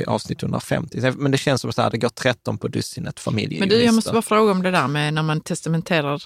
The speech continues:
Speaker 2: specifika grejer till sina barn.
Speaker 1: Ja.
Speaker 2: Eh, för de ska ändå få lika mycket
Speaker 1: Okej,
Speaker 2: var.
Speaker 1: i värde.
Speaker 2: I värde, ja. Så att man måste se till så att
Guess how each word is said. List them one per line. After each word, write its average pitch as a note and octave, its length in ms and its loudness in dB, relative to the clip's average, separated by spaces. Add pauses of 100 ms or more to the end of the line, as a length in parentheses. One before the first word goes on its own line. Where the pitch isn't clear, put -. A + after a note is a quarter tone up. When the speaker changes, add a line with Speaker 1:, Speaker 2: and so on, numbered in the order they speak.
Speaker 2:
specifika - 680 -2
grejer F3+ 360 2
till - 160 -4
sina F3+ 220 0
barn. F3 420 2
Speaker 1:
Ja. A#2+ 240 4 (760)
Speaker 2:
Eh, D#3 460 4
för - 140 -2
de G3 200 4
ska - 160 -2
ändå F#3+ 240 4
få G#3 140 2
lika G3+ 320 2
mycket F#3 300 0
Speaker 1:
Okej, - 40 6
Speaker 2:
var. F3+ 480 6 (100)
Speaker 1:
i C3+ 120 4
värde. A#2+ 600 2
Speaker 2:
I F#3+ 80 2
värde, G3 460 4
ja. D2+ 160 0
Så - 120 -2
att F3 80 -2
man F3+ 140 4
måste F3+ 340 0
se - 180 -2
till F3 340 2
så - 140 -2
att - 280 -4